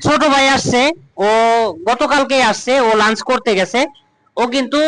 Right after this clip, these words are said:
ঢাকার বাহির থেকে আমাদের এখানে আসছে থেকে কাজ শেখার জন্য।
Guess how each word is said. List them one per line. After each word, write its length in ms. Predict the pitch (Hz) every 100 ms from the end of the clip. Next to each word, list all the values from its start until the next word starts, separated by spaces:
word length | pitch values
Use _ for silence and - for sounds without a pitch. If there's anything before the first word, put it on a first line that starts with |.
| 311
ঢাকার 340 | 202 214 240
বাহির 280 | 233 247 254
থেকে 180 | 277 262
আমাদের 300 | 247 240 233
এখানে 240 | 233 240 233
আসছে 360 | 214 - 185 143 - _ _
থেকে 300 | - 254 277 285
কাজ 200 | 269 254
শেখার 340 | 254 214 202
জন্য। 220 | 180 175